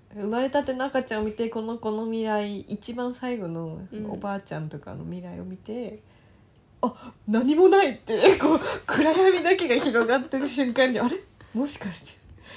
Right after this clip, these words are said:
Speaker 1: もう地球は存在しないかもしれない」ってなるね。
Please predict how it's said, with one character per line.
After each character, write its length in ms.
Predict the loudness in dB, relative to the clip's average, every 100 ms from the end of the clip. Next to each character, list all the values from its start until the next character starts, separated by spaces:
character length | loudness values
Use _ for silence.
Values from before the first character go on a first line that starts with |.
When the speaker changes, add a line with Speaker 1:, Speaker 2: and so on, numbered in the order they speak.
| -18 -20 -10
Speaker 1:
も 140 | -4 -2
う 60 | -4
地 180 | -8
球 160 | -2 2
は 60 | 2
存 240 | 2 2
在 180 | 0 0
し 80 | 0
な 100 | 0
い 120 | 0
か 80 | -2
も 100 | -2
し 100 | -2
れ 80 | -6
な 120 | -8
い」 60 | -8
っ 20 |
て 100 | -8
な 120 | -8
る 120 | -8 -8
ね。 200 | -12